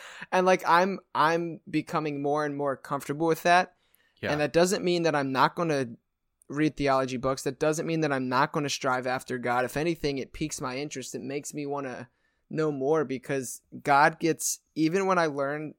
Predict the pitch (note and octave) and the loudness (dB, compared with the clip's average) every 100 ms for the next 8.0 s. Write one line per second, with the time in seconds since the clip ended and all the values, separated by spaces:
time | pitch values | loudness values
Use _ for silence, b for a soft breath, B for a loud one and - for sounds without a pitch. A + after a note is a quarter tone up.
0 | - D3 C#3 C3 C#3+ C#3 C3 C#3+ C#3+ - | -2 0 2 0 -2 -2 -2 0 0 0
1 | C3 C#3+ - - _ D3 - D3 D3 D#3 | -2 -2 -4 -12 _ -6 -4 -4 -4 -4
2 | D#3 - C#3+ C#3 C3+ - C3 C3+ C3+ B2+ | -4 -4 -2 0 0 -4 -6 -4 -4 -6
3 | B2 B2 C3 C3 B2 A#2+ B2+ B2 B2 B2 | -8 -6 -6 -6 -8 -8 -8 -6 -6 -6
4 | B2 B2+ - C#3+ D3 - - _ _ - | -6 -6 -4 -4 -4 -8 -20 _ _ -6
5 | D#3 - - D3 C#3+ - A#2 A#2+ - - | -6 -6 -4 -4 -4 -4 -4 -6 -12 -16
6 | - - _ - C3 A#2+ A#2 G2+ - _ | -20 -20 _ -8 -4 -4 -6 -12 -16 _
7 | _ _ _ _ _ _ - G#2+ G2+ F#2+ | _ _ _ _ _ _ -12 -6 -6 -6